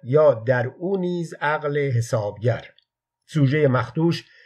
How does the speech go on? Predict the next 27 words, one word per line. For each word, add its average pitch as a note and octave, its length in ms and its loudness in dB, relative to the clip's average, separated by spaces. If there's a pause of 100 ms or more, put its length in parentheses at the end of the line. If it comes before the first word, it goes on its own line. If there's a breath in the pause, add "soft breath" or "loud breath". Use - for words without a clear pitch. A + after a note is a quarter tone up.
(180 soft breath)
به C#3+ 80 4
سختی D3+ 560 -2
می‌تواند A#2 800 -2 (140)
جز C#3 380 2
عقل C#3 320 2
حسابگر A#2 1000 2 (340 soft breath)
عقل B2 320 4
دیگری G#2+ 480 0
را B2 160 2
ببیند، A#2 520 -2 (300)
چون E3+ 340 2 (380 soft breath)
بهره C#3 560 4
خود C3 320 0
او C3 380 -2
از A#2 280 -2
عقل، E3 460 4 (320)
آن C#3 180 6
چیزی C3+ 440 0
که B2+ 300 0 (360 soft breath)
به C3+ 80 4
عنوان B2 640 4
عقل B2 580 0
در A#2+ 200 0
خود A#2 340 -2
می‌یابد، A#2 800 2 (180)
همین F#3 440 0
عقل D#3 320 2